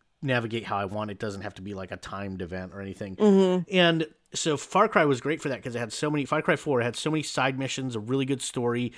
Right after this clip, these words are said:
Speaker 1: and it was a good way to sort of cut my teeth, for lack of a better term, because before that,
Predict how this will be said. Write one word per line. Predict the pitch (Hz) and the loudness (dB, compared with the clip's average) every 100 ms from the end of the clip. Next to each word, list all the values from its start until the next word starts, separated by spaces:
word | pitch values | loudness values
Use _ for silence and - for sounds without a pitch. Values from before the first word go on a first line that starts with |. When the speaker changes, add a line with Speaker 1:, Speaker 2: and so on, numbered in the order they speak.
| - - - _ - | -16 -20 -20 _ 2
Speaker 1:
and | 160 160 | 2 4
it | 190 | 2
was | 190 180 | 2 2
a | |
good | 170 143 202 | 2 4 6
way | 214 | 6
to | 190 | 4
sort | - 160 | 2 4
of | 135 110 _ _ _ _ _ | 4 2 _ _ _ _ _
cut | - 151 143 | -8 -6 -4
my | 127 | -6
teeth, | - 143 143 | -2 -4 -4
for | - 107 | -8 -6
lack | 110 107 | -4 -4
of | 104 | -4
a | |
better | 113 110 | -2 -4
term, | - 117 | -4 -4
because | 117 143 | -2 -2
before | 135 160 - 220 202 | -2 -4 4 6 8
that, | 147 135 | 6 4